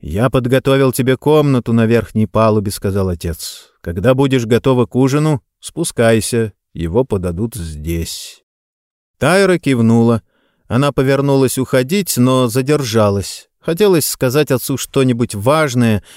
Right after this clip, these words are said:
ведь они не виделись почти два года. Но слова не шли. «С тебя течёт на ковёр», — сказал Ленард. «Вода его испортит, а он старичеса, и мне нравится».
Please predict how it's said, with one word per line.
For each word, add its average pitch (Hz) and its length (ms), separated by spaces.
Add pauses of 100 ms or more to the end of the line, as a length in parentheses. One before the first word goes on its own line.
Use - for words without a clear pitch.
(280)
ведь 110 180
они 135 200
не 135 140
виделись 135 420
почти - 380
два 113 220
года. 95 460 (400)
Но 196 160
слова 226 380
не 123 120
шли. 80 440 (840)
«С - 160
тебя 120 340
течёт 117 480
на 117 140
ковёр», — 117 640
сказал 98 480
Ленард. 87 500 (480)
«Вода 196 340
его 139 240
испортит, - 920 (100)
а 90 100
он 180 200
старичеса, 147 800 (320)
и 92 100
мне 98 240
нравится». 110 720